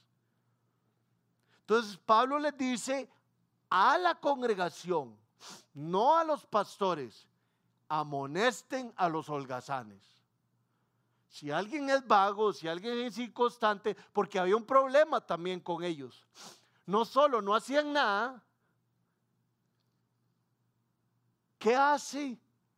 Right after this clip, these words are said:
Es una pregu-, va a sonar rara la pregunta. ¿Qué hace el que no hace nada? Estorba e interrumpe a los que sí están haciendo algo.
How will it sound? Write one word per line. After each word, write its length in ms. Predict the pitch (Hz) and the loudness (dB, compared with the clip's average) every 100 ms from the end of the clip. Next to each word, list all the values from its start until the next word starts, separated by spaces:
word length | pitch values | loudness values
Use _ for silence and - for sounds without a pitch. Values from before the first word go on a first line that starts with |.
| _ _ _ _ _ _ - _ - | _ _ _ _ _ _ -20 _ -20
Es 120 | - | -8
una 120 | 185 185 | -6 -4
pregu-, 280 | 165 165 - 147 _ 151 | -6 -6 -10 -20 _ -10
va 60 | |
a 40 | 143 | -8
sonar 280 | 180 180 | -6 -2
rara 240 | 170 175 135 | 0 -2 -4
la 100 | 127 | -10
pregunta. 380 | 135 143 - _ _ _ _ - | -12 -14 -16 _ _ _ _ 0
¿Qué 160 | 226 | 4
hace 580 | 285 302 302 294 311 220 _ _ _ _ _ | 6 4 0 -6 -8 -12 _ _ _ _ _
el 220 | 202 180 | -6 -4
que 120 | 180 | -2
no 140 | 180 214 | 2 0
hace 220 | 208 226 | 0 -2
nada? 360 | 196 139 101 _ _ _ _ _ _ _ _ _ _ _ _ _ _ _ - | -2 -4 -12 _ _ _ _ _ _ _ _ _ _ _ _ _ _ _ -10
Estorba 640 | 190 - 269 370 339 202 - _ _ _ _ _ _ _ _ _ _ _ _ - | -6 4 4 6 4 2 -4 _ _ _ _ _ _ _ _ _ _ _ _ -2
e 120 | 208 | -2
interrumpe 640 | 196 - 196 233 254 320 | 0 0 2 2 4 6
a 20 | |
los 180 | 311 202 | 4 2
que 120 | - | -6
sí 120 | 170 208 | -4 -4
están 280 | - 254 | -2 -2
haciendo 360 | 226 180 240 247 | -2 -4 -2 0
algo. 380 | 294 381 269 | 0 -2 -10